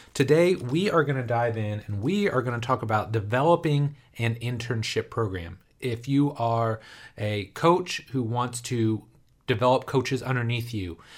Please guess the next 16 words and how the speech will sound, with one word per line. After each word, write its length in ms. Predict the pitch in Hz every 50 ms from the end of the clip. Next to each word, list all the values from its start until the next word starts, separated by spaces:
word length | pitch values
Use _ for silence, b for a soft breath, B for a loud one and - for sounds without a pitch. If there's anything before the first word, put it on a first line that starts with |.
| B B B
if 160 | 110 110 -
you 120 | 139 127 -
own 200 | - 139 147 147
a 40 | 147
business, 420 | 131 120 117 107 92 95 85 - -
if 160 | - 110 -
you're 100 | 160 151
considering 560 | 151 160 147 143 - - 160 156 160 160 156
starting 540 | 147 - - 160 156 170 165 160 147 143 - -
a 120 | - 120 113
fitness 380 | 117 - 135 - 127 123 113
business, 500 | - - 123 120 110 120 120 117 113 - b b b b b b
this 440 | - 131 135 131 117 - - - - _ _ _ -
is 400 | 110 107 101 101 98 92 - - _ _ _
your 220 | - 104 95 90
show. 320 | 90 - - 123 107 -